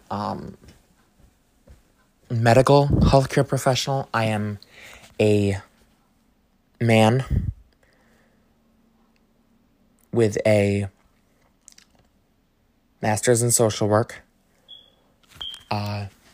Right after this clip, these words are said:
talking about my experience with what's,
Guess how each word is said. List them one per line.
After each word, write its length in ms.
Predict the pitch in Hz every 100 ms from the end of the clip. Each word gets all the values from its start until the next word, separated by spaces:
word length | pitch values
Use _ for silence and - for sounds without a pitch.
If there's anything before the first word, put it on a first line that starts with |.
| _ _ _ _ -
talking 380 | - 107 110
about 300 | 104 101 101
my 180 | 107 107
experience 960 | 101 95 - - 107 101 92 - - - - _ _ _
with 380 | - 107 101 - _ - _ _ _ _ _ _ 107
what's, 560 | 107 104 - - -